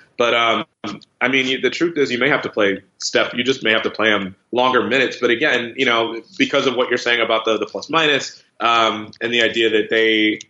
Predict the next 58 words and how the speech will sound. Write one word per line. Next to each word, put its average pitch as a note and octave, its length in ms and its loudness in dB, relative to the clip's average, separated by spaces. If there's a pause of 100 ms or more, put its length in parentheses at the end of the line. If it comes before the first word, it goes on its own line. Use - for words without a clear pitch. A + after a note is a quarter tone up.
(120)
are A2+ 300 2
kind C#3 180 0
of C3 60 0
a A2 100 -2
dominant A2+ 380 -2
force A2 540 -2
when, G#2 360 -4 (100)
when A2 140 -2
he's A#2+ 200 0
on A2 140 2
the G#2+ 60 -2
court A2 300 0
and G#2+ 80 -4
always A2 300 2
have A2 260 2
been, G2+ 320 0 (320)
but A#2+ 260 0
have B2 200 0
not B2+ 260 0
been A#2+ 160 0
that A2 180 -4
way G#2+ 180 0
when G#2 140 -2
he's G#2 120 -4
off F3+ 180 -2
the - 80 -10
court. - 340 -10
I G#2 60 -6
mean, G#2+ 160 0
that's A2 160 2
been A2+ 240 0
the, G2+ 280 0 (180)
the A#2 100 2
impetus C3+ 380 2
for A#2+ 100 0
a A#2 60 4
lot A2 200 4
of A2 60 -2
people A2+ 220 0
saying A2 260 0
that G#2+ 100 -2
Steph - 560 -2 (120)
should - 420 -2
be, D#3 160 0
get D3 220 -2
more C3 160 0
consideration B2 520 0
for A2+ 80 -4
being A2+ 200 0
the A2+ 80 0
best A2+ 240 0
player A2+ 200 2
in A2 80 2
the G#2+ 100 0
world, F3 520 0 (220)
for D#3 120 0
instance, C#3 680 -2
um, A2 500 0